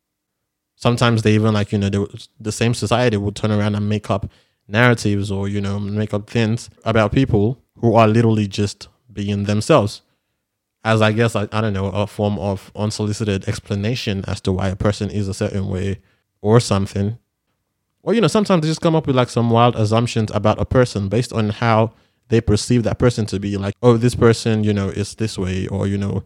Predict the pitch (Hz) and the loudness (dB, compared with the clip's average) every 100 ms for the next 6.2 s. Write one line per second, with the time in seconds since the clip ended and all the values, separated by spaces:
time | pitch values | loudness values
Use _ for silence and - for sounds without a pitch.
0 | _ _ - 123 113 101 107 104 104 104 | _ _ -4 -2 0 0 0 0 -2 -4
1 | 98 104 - 104 101 98 - 101 101 101 | -4 -6 -4 -4 -2 -6 -4 -6 -6 -6
2 | 101 104 - - - 110 104 104 110 117 | -4 -6 -8 -18 0 2 4 4 4 2
3 | 107 98 104 101 - 104 95 98 98 127 | 0 -4 -2 -2 0 -2 0 -2 0 2
4 | 110 - - _ _ _ _ _ - 139 | 2 0 -14 _ _ _ _ _ -4 0
5 | 156 - - - 214 139 190 120 123 123 | 0 0 -6 2 4 6 4 4 0 0
6 | 113 - | -2 -6